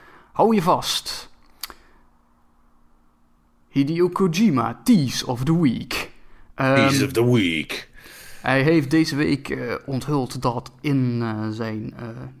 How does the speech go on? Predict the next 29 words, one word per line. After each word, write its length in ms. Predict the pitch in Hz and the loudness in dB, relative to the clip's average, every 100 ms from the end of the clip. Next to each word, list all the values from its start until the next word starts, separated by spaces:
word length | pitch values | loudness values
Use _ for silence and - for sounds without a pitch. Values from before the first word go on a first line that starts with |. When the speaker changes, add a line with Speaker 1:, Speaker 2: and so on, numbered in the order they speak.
| - | -4
Speaker 1:
nieuwe 400 | 131 160 233 180 | 4 6 8 6
game, 520 | 131 180 120 139 214 208 - _ _ _ _ _ _ _ _ _ | 4 0 0 0 0 -2 -10 _ _ _ _ _ _ _ _ _
waarvan 360 | - 113 117 117 | -14 -10 -6 -4
we 100 | 113 - - | -4 -8 0
absoluut 560 | 208 208 - 165 196 | 2 4 2 2 2
niet 260 | - 208 196 | 4 4 4
weten 360 | 165 190 165 | -2 -2 -4
wat 160 | 143 139 | -6 -6
het 160 | 131 - | -8 -8
is, 380 | 156 160 - | -6 -6 -8
dat, 420 | - 131 131 - - | -8 -6 -8 -14 -12
eh, 140 | 127 123 | -8 -4
Speaker 2:
Death 180 | 123 | -2
Stranding 400 | - - - - | -4 -2 -4 -4
twee. 280 | - - - - - - - _ _ | -6 -8 -10 -14 -20 -20 -20 _ _
Speaker 1:
Nee, 80 | - | -4
Speaker 2:
Sorry. 180 | 135 165 | 2 4
Speaker 1:
dat 140 | 185 | 6
weten 260 | 202 214 180 | 6 6 8
we 60 | |
niet, 200 | 175 151 | 8 6
Patrick. 580 | - 117 - 160 - - - - - - - _ - | 4 0 0 -2 -4 -8 -10 -20 -20 -20 -20 _ -6
Speaker 2:
Oh 80 | 110 | -4
ja, 180 | 85 - | -4 -8
oké. 220 | - - - _ _ _ _ _ _ _ _ | -16 -16 -16 _ _ _ _ _ _ _ _
Speaker 1:
Eh, 520 | - 135 127 127 120 117 | -4 -2 0 -2 -2 -2
dat 300 | 123 131 131 | -2 -4 0
daar, 440 | 143 131 120 - - | 0 2 0 -4 -6
eh, 440 | 127 117 113 107 | -4 -2 -4 -6